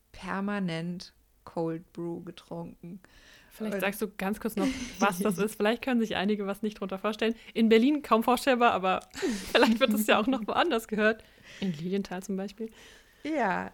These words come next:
Speaker 1: ähm, Cold Brew ist kalt gebrühter Kaffee. Und ich hatte
Speaker 2: Der wird
Speaker 1: so
Speaker 2: dann einfach länger gebr-, gebrüht, ne?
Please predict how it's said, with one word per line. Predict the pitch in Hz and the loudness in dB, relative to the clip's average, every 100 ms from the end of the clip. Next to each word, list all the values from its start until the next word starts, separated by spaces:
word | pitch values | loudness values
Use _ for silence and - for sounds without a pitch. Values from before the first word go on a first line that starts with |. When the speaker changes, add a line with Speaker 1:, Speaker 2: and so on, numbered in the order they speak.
| - | 0
Speaker 1:
ähm, | 240 214 202 196 190 202 | 4 4 2 -2 -6 -6
Cold | 196 170 180 | -4 -4 -4
Brew | 196 220 | -6 -6
ist | - 165 - - _ _ | -6 -10 -10 -16 _ _
kalt | - 180 151 185 - _ | -12 -6 -6 -6 -10 _
gebrühter | - 247 175 165 151 - - 233 277 | -8 -6 -6 -8 -10 -12 -16 -16 -18
Kaffee. | - - - - - 185 202 _ _ _ - - - _ | -18 -16 -16 -14 -12 -12 -14 _ _ _ -20 -20 -20 _
Und | 220 220 214 - | 2 2 2 -2
ich | - 196 - | -4 -6 -8
hatte | 170 - 180 170 170 | -10 -2 -2 -2 -4
Speaker 2:
Der | - | -4
wird | 196 170 | -2 -2
Speaker 1:
so | |
Speaker 2:
dann | 190 | -2
einfach | 180 190 | -4 -6
länger | 180 180 190 165 160 - _ - | -4 -2 -2 -4 -8 -14 _ -20
gebr-, | 175 - _ _ | -20 -20 _ _
gebrüht, | 185 196 190 180 | -14 -8 -8 -8
ne? | 160 196 349 | -8 -8 -8